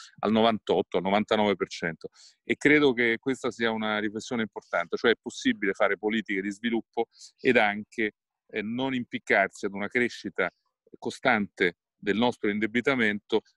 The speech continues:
tal che poi, quando arriva il momento duro in cui devi, eh,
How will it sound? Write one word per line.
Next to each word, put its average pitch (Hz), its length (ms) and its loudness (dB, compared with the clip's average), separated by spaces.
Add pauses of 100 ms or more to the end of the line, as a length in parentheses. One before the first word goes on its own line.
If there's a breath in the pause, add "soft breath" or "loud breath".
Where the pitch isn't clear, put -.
tal 123 200 0
che 135 200 -2
poi, 95 280 0
quando 104 220 -2
arriva 117 160 2
il 107 80 0
momento 107 600 -4 (260)
duro 107 480 -2 (340)
in 101 140 -10
cui 104 260 0
devi, 101 540 4 (300)
eh, 92 280 -2